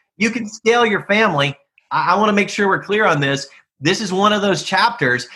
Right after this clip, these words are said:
that I take this whole mind-blowing concept of scale and I turn around and I show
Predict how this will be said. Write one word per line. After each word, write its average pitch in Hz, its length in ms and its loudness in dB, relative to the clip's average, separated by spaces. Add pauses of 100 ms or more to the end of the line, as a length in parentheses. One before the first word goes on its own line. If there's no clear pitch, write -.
(120)
that 143 140 0
I 190 120 2
take 196 300 -2
this 151 160 -4
whole 220 720 2
mind-blowing 226 800 2
concept 185 580 -2
of 147 100 -8
scale 202 640 2 (240)
and 127 100 -6
I 131 100 -2
turn 190 420 -2
around 135 600 0
and 127 120 -6
I 117 80 -4
show 117 640 0